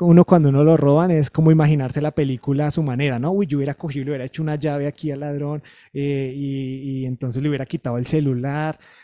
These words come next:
y no me hubiera dejado robar, o de pronto no hubiera dado papaya". Y uno está furioso, uno no quería que las cosas pasaran así. Pero uno no se da cuenta que entre líneas en eso que pasó, ahí estaba la misericordia de Dios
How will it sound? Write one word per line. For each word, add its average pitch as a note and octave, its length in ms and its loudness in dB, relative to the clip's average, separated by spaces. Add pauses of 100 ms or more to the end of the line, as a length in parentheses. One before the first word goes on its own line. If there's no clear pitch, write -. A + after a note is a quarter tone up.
(120)
y D3+ 80 -4
no C3+ 140 2
me C3+ 60 2
hubiera C#3 180 4
dejado C3 260 2
robar, C#3 560 4 (380)
o D3+ 100 6
de C#3+ 80 8
pronto D3 300 4
no D#3 80 6
hubiera D#3 220 4
dado D3+ 200 2
papaya". D3 420 0
Y F#3 120 2
uno G#3+ 80 2
está G#3+ 180 0
furioso, G#3+ 560 2
uno D#3+ 160 2
no F3+ 140 0
quería F#3+ 260 4
que F#3 140 -2
las F3 160 0
cosas C#3 240 0
pasaran C3+ 400 0
así. B2+ 320 0 (460)
Pero D3 260 8
uno D#3+ 280 10
no F#3+ 220 8
se G3+ 160 6
da G3 140 2
cuenta C#3+ 580 4
que C#3+ 160 -4
entre B2 340 -2
líneas G3+ 600 6
en C#3 100 2
eso C#3+ 180 4
que E3 140 2
pasó, D#3 400 2
ahí C3 260 0
estaba C3+ 300 2
la C3 120 0
misericordia A#2 600 0
de A#2 80 2
Dios D#3 320 2